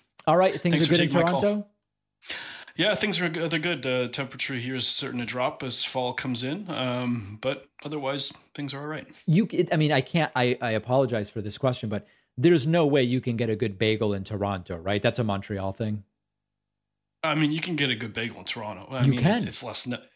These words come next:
Speaker 2: it's less known, but yeah, there's a couple of bagel shops here in the city that are pretty good.
Speaker 1: Wow.
Speaker 2: Um, Montreal's known for it, but
Speaker 1: Yeah.
Speaker 2: yeah, th-, there's some pretty good, uh, places here
Speaker 1: And
Speaker 2: in
Speaker 1: smoked
Speaker 2: Toronto as well.
Speaker 1: salmon and everything's available?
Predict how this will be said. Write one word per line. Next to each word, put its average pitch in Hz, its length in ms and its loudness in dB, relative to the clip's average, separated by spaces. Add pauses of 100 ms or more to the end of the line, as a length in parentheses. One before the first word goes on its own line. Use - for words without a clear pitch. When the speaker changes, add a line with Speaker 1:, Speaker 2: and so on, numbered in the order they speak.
(180)
Speaker 2:
it's 202 200 -6
less 143 260 -2
known, 123 360 -2
but 107 280 -8 (120)
yeah, 127 120 -6
there's 139 280 -4
a - 20 -12
couple 190 220 -4
of 127 80 -6
bagel 117 240 -4
shops 107 320 -2
here 127 120 -4
in 117 60 -4
the 107 60 -8
city 113 240 -4
that 113 120 -6
are 120 60 -6
pretty 117 220 -10
good. 104 220 -8 (200)
Speaker 1:
Wow. 143 320 2
Speaker 2:
Um, 113 500 -4 (100)
Montreal's 143 640 0
known 123 220 -4
for 160 300 -8
it, 190 120 -10
but 123 80 -2
Speaker 1:
Yeah. 101 140 -2 (260)
Speaker 2:
yeah, 110 220 -10
th-, - 120 -14 (120)
there's 135 180 -4
some 151 100 -2
pretty 127 220 -6
good, 107 140 -10 (260)
uh, 107 100 -10
places 107 400 -8
here 110 180 -8
Speaker 1:
And 131 100 2
Speaker 2:
in 127 60 2
Speaker 1:
smoked 135 360 2
Speaker 2:
Toronto - 60 0
as - 60 0
well. 127 120 2
Speaker 1:
salmon 135 220 2
and 113 100 0
everything's 123 400 0
available? 143 500 0